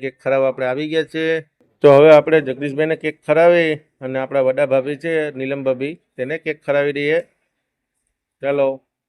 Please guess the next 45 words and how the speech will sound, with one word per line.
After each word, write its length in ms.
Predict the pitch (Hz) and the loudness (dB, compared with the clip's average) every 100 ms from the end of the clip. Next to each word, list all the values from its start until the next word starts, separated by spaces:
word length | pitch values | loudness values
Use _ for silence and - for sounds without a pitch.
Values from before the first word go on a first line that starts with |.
| _ - | _ -18
કેક 140 | 127 123 | -18 -14
બધીને 260 | 120 131 123 | -12 -12 -10
ખરાવીએ 380 | 131 143 143 139 | -8 -6 -4 -6
આપણે. 200 | 135 135 135 _ - | -6 -8 -10 _ -18
તો 60 | 123 | -14
જગદીશભાઈ 500 | 123 139 143 131 147 | -12 -12 -10 -6 -6
કે 60 | 151 143 | -6 -6
મારે 180 | 147 147 147 - | -2 -2 -4 -8
સેલ્ફી 360 | 135 135 151 143 | -12 -10 -10 -8
કેમેરામાં 420 | 147 147 147 139 | -6 -6 -8 -10
ફોટો 180 | 127 151 147 | -10 -6 -4
પાડવો 240 | 151 156 147 | -2 -4 -4
છે, 120 | 156 151 151 _ _ _ _ _ _ _ | -4 -4 -10 _ _ _ _ _ _ _
તો 40 | 131 120 | -12 -10
મારા 200 | 127 120 | -10 -10
નિકિતા 380 | 120 143 139 139 | -12 -8 -4 -4
વહુને 240 | 143 147 143 | -4 -6 -8
પણ 140 | 139 | -8
કેક 120 | 147 - | -8 -4
ખરાવી 320 | 143 147 151 147 | -2 -2 -2 -4
દઉં. 120 | 151 - _ | -6 -8 _
તો 60 | 147 - | -2 4
ચાલો, 220 | 160 170 170 | 6 8 8
હવે 100 | 170 | 6
આપણા 260 | 160 165 | 4 0
કૈલાસભાઈને 540 | 139 139 151 135 151 156 | -2 -2 -2 -2 -4 -4
પણ 140 | 160 147 | -8 -8
કેક 120 | 151 - | -10 -6
ખરાવી 300 | 151 156 156 | -2 -2 -2
દઈએ. 160 | 156 160 151 | -4 -6 -4
કૈલાસભાઈ 460 | 127 135 127 135 | -4 -4 -4 -8
પણ 140 | 139 135 | -6 -4
વળંગબારાથી 560 | 135 135 135 135 139 131 | -4 -2 -2 -2 -2 -4
આવી 180 | 131 139 | -4 -8
જ 20 | 139 | -6
ગયા 200 | 147 147 | -6 -6
છે. 100 | 156 156 | -6 -6
આપણી 280 | 156 131 127 | -8 -8 -6
ઘરે 140 | 131 135 | -2 -2
હવન 280 | 127 135 135 | -2 -2 -4
હતું 180 | - 139 | -6 -6
એટલા 220 | 131 139 135 | -6 -6 -6
માટે. 220 | 139 143 143 143 131 _ - | -4 -2 -2 -2 -6 _ -14
તો 60 | 127 | -8
હવે 80 | 127 | -6